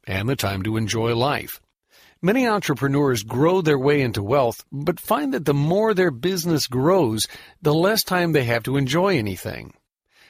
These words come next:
Now, the reason for this is because larger businesses have more problems to solve. More customers mean more decision makers to please, more deals to renegotiate, and more times that issues need to be smoothed over if something doesn't go according to plan.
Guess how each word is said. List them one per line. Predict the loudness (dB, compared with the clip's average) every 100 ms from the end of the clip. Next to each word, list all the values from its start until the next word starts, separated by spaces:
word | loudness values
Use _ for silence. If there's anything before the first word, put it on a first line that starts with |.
| _
Now, | 0
the | 2
reason | 2 0 -2 -4
for | 0
this | 0 0
is | -2 -4
because | -2 0 0
larger | 2 2 2 -2
businesses | 0 0 0 -4 -4 -4 -4
have | -2 -4 -4
more | -6 -6 -4
problems | 0 0 0 -2 -6
to | -4 -4
solve. | -2 -4 -8 -12 -20 _
More | -8 -4 -4
customers | 0 0 0 -4 -6 -6 -6
mean | -4 -4 -2 -2
more | -2 -2 0
decision | 0 0 0 0 0 -2
makers | -4 -4 -6
to | -6
please, | -2 0 0 -4 -10 -12 _ _
more | 0 2 2
deals | 0 0 2 0 0
to | -2
renegotiate, | -2 0 2 2 0 -4 -8 -12 -20 -20 _
and | -4 -2 0
more | 0 0
times | -2 -4 -4 -4
that | -4
issues | -2 -2 0 -2 -2
need | -4 -4
to |
be | -4 -4
smoothed | -4 -4 -4 0
over | 2 0 -2 -4
if | -4
something | -4 -4 -4 -2
doesn't | -2 -2 -4 -4
go | -4 -4
according | -4 -6 -6 -10
to |
plan. | -6 -4 -4 -6